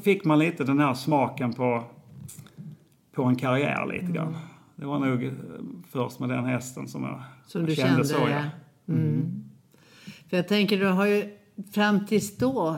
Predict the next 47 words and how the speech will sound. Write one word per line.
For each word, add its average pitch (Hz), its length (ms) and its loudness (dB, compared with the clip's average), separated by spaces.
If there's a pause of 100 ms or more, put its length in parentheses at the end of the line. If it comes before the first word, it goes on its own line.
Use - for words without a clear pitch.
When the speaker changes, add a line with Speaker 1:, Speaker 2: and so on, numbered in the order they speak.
(120)
Speaker 2:
då 190 180 -4
är 202 180 2
du 208 60 2
ju 202 40 2
inte 202 160 -2
så 190 160 -2
gammal 180 480 0
när 170 220 0
du 165 60 2
har 160 140 2
Filosof. 143 640 -4 (720)
Hur 226 140 0
gammal 202 220 6
Speaker 1:
Nej, 208 100 8
Speaker 2:
är 196 40 6
Speaker 1:
nej. 196 100 6
Speaker 2:
du 214 60 4
då 214 100 4
ungefär? 180 480 0
Speaker 1:
Ja, 139 140 2
då 147 100 6
är 165 80 8
jag 151 200 6
kanske, 139 300 2 (1080)
ja, - 80 -10 (460)
i, 151 100 0
i, 170 500 2
i - 20 6
dagens 151 460 6
läge 170 280 2
så 139 100 -4
tycker 147 300 4
nog 151 180 6
en 139 100 4
del 147 160 6
att, 127 120 0
att 131 200 -2
det 135 80 0
är 131 60 2
gammalt. 131 560 2
Men 139 120 0
jag 143 160 4
Speaker 2:
Mm. 156 40 -2
Speaker 1:
brukar 156 260 4
säga 151 300 2
att, 131 200 -6 (1080)
eh, 147 80 0